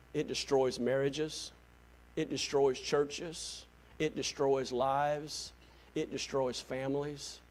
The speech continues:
because people won't forgive. Have you been forgiven?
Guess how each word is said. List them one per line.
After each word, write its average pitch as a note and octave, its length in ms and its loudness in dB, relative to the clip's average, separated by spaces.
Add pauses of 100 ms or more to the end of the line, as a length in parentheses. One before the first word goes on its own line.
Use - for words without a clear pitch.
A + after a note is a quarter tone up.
(420)
because B2+ 160 -6
people B2+ 280 -4
won't C3 180 -2
forgive. B2 400 -6 (1600)
Have A#2+ 140 -4
you C3+ 100 2
been D3 160 6
forgiven? D#3 480 4